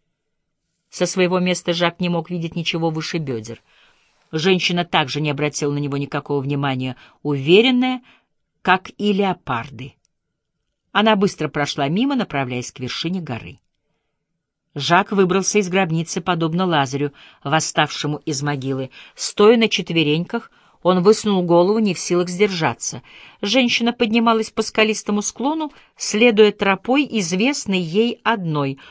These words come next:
У нее была кожа цвета кофе мокко и прямые блестящие черные волосы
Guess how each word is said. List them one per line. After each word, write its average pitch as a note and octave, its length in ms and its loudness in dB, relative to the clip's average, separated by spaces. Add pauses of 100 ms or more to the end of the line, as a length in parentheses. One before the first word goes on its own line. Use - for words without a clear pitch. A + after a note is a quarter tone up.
(220)
У E3+ 80 -4
нее F#3+ 260 4
была F#3 220 4
кожа F3 340 0
цвета E3 400 -2
кофе D#3+ 320 -2
мокко C#4+ 480 -2 (320)
и G3 100 -2
прямые F3+ 340 2
блестящие G#3 640 -4
черные F3+ 440 -2
волосы C3 580 -10